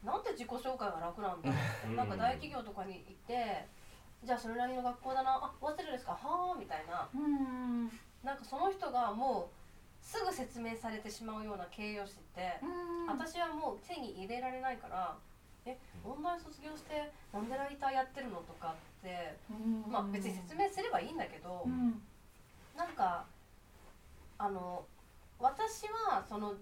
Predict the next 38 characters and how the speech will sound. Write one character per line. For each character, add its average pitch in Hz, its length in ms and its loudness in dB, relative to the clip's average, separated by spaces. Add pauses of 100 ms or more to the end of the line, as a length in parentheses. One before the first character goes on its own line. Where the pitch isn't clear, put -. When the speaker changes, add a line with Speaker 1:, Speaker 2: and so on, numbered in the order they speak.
(140)
Speaker 1:
自 233 120 -4
分 320 380 -6
の 339 80 2 (180)
楽 302 180 -2
し 330 100 -6
い 330 40 -4
こ 277 80 -4
と 233 100 -8
し - 100 -14
か 190 100 -6
し - 60 -10
た 247 120 -2
く 247 100 -8
な 269 140 -2
か 233 120 -2
っ - 80 -8
た 190 60 -8
し、 - 120 -8
結 247 160 -8
果 440 100 0
そ 440 160 0
う - 20 2
な 453 60 0
っ 466 80 -2
ち - 60 -4
ゃ - 20 0
っ - 60 -4
た - 100 -8
け 185 120 -10
ど、 294 440 2 (1000)
で 339 80 -2
も 247 340 2 (220)
大 370 240 8
学 403 240 4
に 370 140 -2
行 247 40 -4
っ - 40 -8 (240)
て 381 440 6